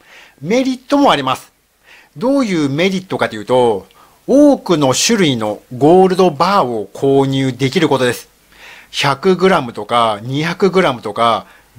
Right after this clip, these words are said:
五グラムとか、いろんなゴールドバーを購入できるんです。しかし、二番から四番は千グラム、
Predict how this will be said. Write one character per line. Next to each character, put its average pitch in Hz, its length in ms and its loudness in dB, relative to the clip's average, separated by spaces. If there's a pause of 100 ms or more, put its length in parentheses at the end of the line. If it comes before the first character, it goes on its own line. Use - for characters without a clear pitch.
五 143 200 4
グ 170 120 2
ラ 226 120 4
ム 127 100 -8
と 113 120 -10
か、 117 340 -2 (320)
い 147 120 -6
ろ 214 160 -2
ん 233 120 -4
な 233 140 0
ゴ 165 320 2
ー 175 40 4
ル 175 60 -4
ド 175 140 2
バ 165 380 0
ー - 20 0
を 135 140 -2
購 131 300 -2
入 131 180 -2
で 127 120 0
き 139 80 -4
る 135 80 0
ん - 20 -4
で 123 100 0
す。 - 140 -10 (640)
し - 120 -4
か 233 140 2
し、 - 220 -12 (520)
二 220 220 -2
番 196 300 0
か 110 120 -6
ら 113 220 -2
四 175 380 -4
番 110 240 -2
は 107 360 0 (320)
千 196 420 -4
グ 214 100 2
ラ 165 120 0
ム、 101 160 -10